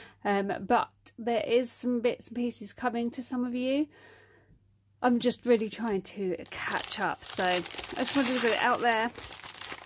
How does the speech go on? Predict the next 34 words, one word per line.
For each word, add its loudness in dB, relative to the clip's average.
that 0
that's -4
what's -6
going -4
on. 0
I'm -2
just -2
so -6
stressed, -2
guys, 2
honestly. 0
Oh, 6
look 6
how 0
cute. 4
I've 0
got 6
a 6
<laughs> 10
mermaid 8
pen. -2
That's 0
awesome. 0
And 6
it -6
changes 2
colours. 4
That's -2
so 0
cool. 2
I've -2
not 0
seen 0
those. 0